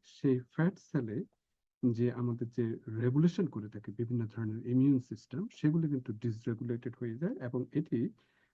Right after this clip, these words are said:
আহ, জন্য আপনার অনেক সময় আপনার এক্সেসিভ যে ট্রাইগ্লিসারাইড সেগুলি আপনার ব্লাড স্ট্রিমে চলে যায় এবং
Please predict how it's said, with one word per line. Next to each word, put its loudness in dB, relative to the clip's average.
আহ, -2
জন্য 8
আপনার -2
অনেক 0
সময় -4
আপনার -6
এক্সেসিভ -6
যে 0
ট্রাইগ্লিসারাইড 0
সেগুলি -2
আপনার -6
ব্লাড -6
স্ট্রিমে 2
চলে -4
যায় -8
এবং -6